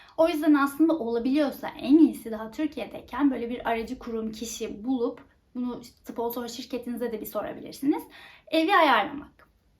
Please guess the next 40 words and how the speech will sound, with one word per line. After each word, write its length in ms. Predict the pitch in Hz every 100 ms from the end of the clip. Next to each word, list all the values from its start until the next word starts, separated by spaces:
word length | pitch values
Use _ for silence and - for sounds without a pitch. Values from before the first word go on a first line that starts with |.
| -
Ama 180 | 415 403
bu 40 |
şart 360 | 403 427 381 381
değil. 220 | 240 302
Buraya 180 | 302 320
gelince 440 | 294 302 311 254
de 120 | 214 220
bir 160 | 262
dönem 260 | 233 233 233
otelde, 440 | 226 233 - 214
bir 140 | 240 226
dönem 240 | 226 226
Airbnb'de 760 | 220 220 220 220 214 220 220 220
kalarak, 440 | 277 233 220 320 - - - -
e, 80 | 254
ev 280 | 285 339
işini 260 | 311 - 269
ayarlayabilirsiniz. 1000 | 294 269 277 349 302 269 247 - 220 320 - - _ -
Ama 300 | 285 311 320
eğer 320 | 233 240 294
çocuğunuz 420 | 294 233 208 208
varsa 380 | - 214 214 330
bir 180 | 269 214
diğer 240 | 214 202
konu 280 | - 226 208
da 60 | 339 427 427
okul. 280 | - 233 - - _ -
Ev 200 | 349 381
ve 40 |
okul 320 | 320 302 349 339
konusu 440 | 285 214 - 311
biraz 320 | 277 269 262
birbirine 380 | 254 226 233 269
bağlantılı. 500 | 233 220 214 208 226
Hatta 280 | 226 254 240
biraz 300 | 240 220 220
değil, 200 | 311 262
bayağı 260 | 233 214
bir 120 | 196 -
bağlantılı. 600 | 196 - - - 226